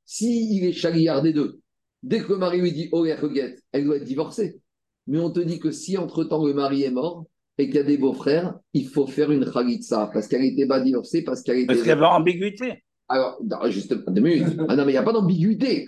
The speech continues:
Speaker 1: Soit elle est divorcée, soit elle n'est pas divorcée, euh, Charles. Ici,
Speaker 2: Non,
Speaker 1: on a
Speaker 2: en utilisant Oler au lieu de
Speaker 1: Trente,
Speaker 2: Elar.
Speaker 1: trente, trente, trente secondes, trente secondes. Charles,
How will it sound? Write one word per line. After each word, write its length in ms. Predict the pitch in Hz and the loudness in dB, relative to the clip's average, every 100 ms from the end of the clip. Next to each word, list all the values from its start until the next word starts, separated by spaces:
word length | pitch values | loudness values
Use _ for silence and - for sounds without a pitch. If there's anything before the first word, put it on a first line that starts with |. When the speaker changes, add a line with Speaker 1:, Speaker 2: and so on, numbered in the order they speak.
| - | -14
Speaker 1:
Soit 240 | - 254 233 | -4 -2 0
elle 80 | |
est 60 | 214 | 0
divorcée, 400 | 185 180 - 240 | 0 -2 -2 -2
soit 140 | 180 | 0
elle 80 | 160 | 0
n'est 100 | 165 | 0
pas 100 | - | 0
divorcée, 560 | 147 170 208 254 254 170 | 0 -2 -2 -2 -2 -2
euh, 240 | 175 170 156 | -2 -2 -2
Charles. 340 | 175 131 - _ _ - | -2 -4 -6 _ _ -6
Ici, 220 | 233 160 | -2 2
Speaker 2:
Non, 80 | 208 | 6
Speaker 1:
on 40 | 196 160 | 8 6
a 80 | 170 | 4
Speaker 2:
en 100 | 170 | 2
utilisant 560 | 185 165 208 180 202 180 | 2 -2 -6 -2 0 2
Oler 300 | 175 180 156 | 2 2 0
au 120 | - 143 | -4 -10
lieu 140 | 143 | -6
de 20 | |
Speaker 1:
Trente, 220 | 160 196 - | -4 -2 -2
Speaker 2:
Elar. 120 | 160 | -2
Speaker 1:
trente, 300 | 202 214 - | 0 -2 -2
trente, 380 | 220 185 175 180 160 - | -2 -2 -6 -10 -12 -6
trente 320 | - 240 262 | -2 0 2
secondes, 520 | 254 269 233 247 185 - | 2 2 4 2 0 0
trente 280 | 180 214 202 | 0 0 0
secondes. 280 | 175 - 196 - 147 139 | 0 -2 -6 -10 -10 -8
Charles, 280 | 123 - - | -6 -4 -6